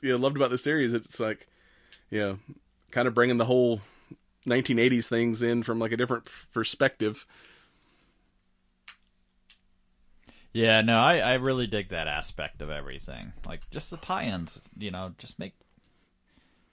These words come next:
Speaker 2: it's not like, "Oh, we're just gonna reimagine everything and pretend that, like, oh, this timeline and these events never happened." And it's like, I've seen that. Like, I've, I've lived with that for twenty years.
Speaker 1: <laughs>
Speaker 2: Like, I can't just,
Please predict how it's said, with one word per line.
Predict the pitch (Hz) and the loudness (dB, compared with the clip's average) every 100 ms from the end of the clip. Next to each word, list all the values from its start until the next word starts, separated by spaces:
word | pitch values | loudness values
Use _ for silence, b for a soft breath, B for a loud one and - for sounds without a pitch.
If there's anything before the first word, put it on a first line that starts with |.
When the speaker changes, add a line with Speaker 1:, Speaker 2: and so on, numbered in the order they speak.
| _ _ _ _ _ _ - | _ _ _ _ _ _ -10
Speaker 2:
it's | - | -2
not | 190 175 | 0 2
like, | 156 - | 2 4
"Oh, | 170 156 | 4 6
we're | 135 | 4
just | 135 135 | 2 0
gonna | 147 131 | -2 0
reimagine | 127 131 113 113 113 107 101 | 2 2 4 2 2 0 0
everything | 98 98 95 - 98 90 87 | 0 -2 -6 -4 -4 -4 -6
and | 85 - | -8 -8
pretend | 92 - 127 117 107 | -12 -6 -2 0 0
that, | 95 90 92 | -2 -4 -2
like, | 95 87 - - | -4 -4 -8 -4
oh, | 120 | -2
this | 101 113 - | 0 -2 -4
timeline | - 117 110 107 104 101 95 | -4 -2 0 0 0 0 -2
and | 87 | -2
these | 123 113 | -2 -2
events | 104 107 98 - | -2 -2 -4 -4
never | 107 98 101 | -4 -4 -6
happened." | 104 95 92 98 90 87 | -4 -4 -4 -6 -6 -6
And | 90 | -8
it's | - - | -8 -2
like, | 131 - b b b _ | -2 -4 b b b _
I've | 220 202 | 4 4
seen | - 269 311 233 | 2 2 6 6
that. | 143 85 69 _ _ _ | 6 2 -2 _ _ _
Like, | 147 143 113 - _ _ - | 2 2 0 -12 _ _ 0
I've, | 185 180 - | 0 0 -2
I've | 190 214 | 0 6
lived | 247 214 | 6 6
with | 202 | 6
that | 180 147 | 6 4
for | - | -2
twenty | 156 185 190 | -2 2 2
years. | 185 180 160 104 92 143 | 4 4 6 4 0 2
Speaker 1:
<laughs> | |
Speaker 2:
Like, | 143 139 135 - | 6 6 4 0
I | 160 | 0
can't | 180 233 233 165 | 2 2 2 2
just, | 214 185 - - | 6 6 4 -6